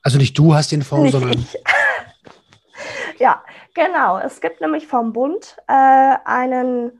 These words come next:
Speaker 2: Fonds sexueller Missbrauch, heißt das, also F S M. Und, ähm, da kann man halt, wenn man sexuelle, nicht sexuelle Erfahrungen, sondern sexuelle Missbrauchserfahrungen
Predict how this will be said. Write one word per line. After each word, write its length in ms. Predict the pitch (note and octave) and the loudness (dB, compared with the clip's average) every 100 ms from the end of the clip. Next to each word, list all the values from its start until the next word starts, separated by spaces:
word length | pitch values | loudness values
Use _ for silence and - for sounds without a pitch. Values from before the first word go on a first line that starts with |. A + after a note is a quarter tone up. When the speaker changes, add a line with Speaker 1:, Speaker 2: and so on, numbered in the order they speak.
| _ | _
Speaker 2:
Fonds 680 | - - B3+ D#4 A4 A4+ - | -20 -4 -2 0 -2 -6 -6
sexueller 560 | C#4 - - C#4 A#3+ | -6 -6 -6 -2 -2
Missbrauch, 640 | A3 C4+ - - D4+ G4+ - _ - | -4 -8 -10 -2 0 0 -4 _ -6
heißt 300 | C4 C#4+ D4 | -2 -2 -4
das, 180 | G4 - | -10 -6
also 180 | A3+ A3 | -8 -6
F 300 | - C4+ - - | -6 -6 -8 -8
S 240 | F#3+ F#3+ - | -8 -8 -10
M. 240 | G#3 D4 - _ - _ - - _ _ _ - - - - _ - | -8 -8 -14 _ -20 _ -20 -20 _ _ _ -20 -20 -20 -20 _ -2
Und, 560 | C#4 D4 D4+ D4+ - - | 2 2 2 -2 -2 0
ähm, 560 | C#4+ D4+ D4 D4+ D4+ _ _ | 2 0 -2 -4 -8 _ _
da 140 | B3+ | -4
kann 240 | B3 C4 | -2 -2
man 380 | D4 E4 F4+ F4+ G4 _ _ - - _ _ _ _ _ _ _ _ _ _ - | 0 0 -2 -10 -16 _ _ -20 -20 _ _ _ _ _ _ _ _ _ _ -8
halt, 460 | A3+ C#4 C#4+ - | 0 0 0 -2
wenn 140 | A#3+ C4 | -2 0
man 280 | D4+ D4+ - | 0 -2 -8
sexuelle, 920 | - C4+ - C4 - C4 B3+ B3 C4 _ | -10 -10 -8 -8 -2 -2 -2 -4 -8 _
nicht 260 | G#3+ G#3+ | -16 -16
sexuelle 440 | - A3+ - F#3+ G#3+ | -14 -12 -10 -6 -6
Erfahrungen, 600 | F3 - C4 C4 B3 A#3 | -6 -4 -2 -2 -4 -2
sondern 240 | A3+ A3+ | 0 0
sexuelle 420 | C4+ C4+ A3+ A#3 | -2 -4 -2 0
Missbrauchserfahrungen 1500 | C#4 G4 - - G#3 A3+ A#3+ - A3+ A#3 A#3 A3+ A#3 B3 D#4+ | 0 -2 -4 0 2 2 0 -10 -6 -4 -2 -4 -6 -6 -8